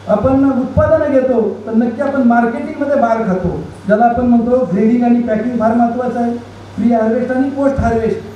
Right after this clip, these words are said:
ह्या सगळ्या गोष्टी आपण आत्मसात केल्या पाहिजे. पीक पद्धती आपण राबवत असताना ऊसाचं आपल्या जिल्ह्याचं एकरी उत्पादन किती आहे, तर फक्त पन्नास अठ्ठेचाळीस टन एकरी उत्पन्न आहे. खरं ते परवडतंय का? पण कारखान्याच्या माध्यमातून शेतकऱ्यांना चार पैसे मिळतात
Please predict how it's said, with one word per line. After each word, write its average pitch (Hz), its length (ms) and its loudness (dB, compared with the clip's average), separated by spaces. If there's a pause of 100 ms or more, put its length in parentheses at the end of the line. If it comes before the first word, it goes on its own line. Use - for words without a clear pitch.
ह्या 226 160 0
सगळ्या 277 360 0
गोष्टी 269 220 -2
आपण 240 200 -2
आत्मसात 214 400 0
केल्या 185 340 0
पाहिजे. 160 440 -4 (160)
पीक 233 220 2
पद्धती 254 380 0
आपण 254 340 2 (320)
राबवत 233 400 2
असताना 247 640 -4
ऊसाचं 254 320 0
आपल्या 247 260 0
जिल्ह्याचं 247 380 2
एकरी 247 220 -2
उत्पादन 285 460 0
किती 277 240 0
आहे, 233 260 2
तर - 440 -6
फक्त 226 180 -2
पन्नास 226 380 0
अठ्ठेचाळीस 233 680 -2
टन 233 120 2 (200)
एकरी 220 260 -2
उत्पन्न 220 340 0
आहे. 165 180 -2 (280)
खरं 277 180 4
ते - 100 -4
परवडतंय 277 520 0
का? 190 140 -6 (400)
पण 233 200 2
कारखान्याच्या 226 640 0
माध्यमातून 226 640 0
शेतकऱ्यांना 226 460 -2
चार 214 220 0
पैसे 226 340 -4
मिळतात 254 360 2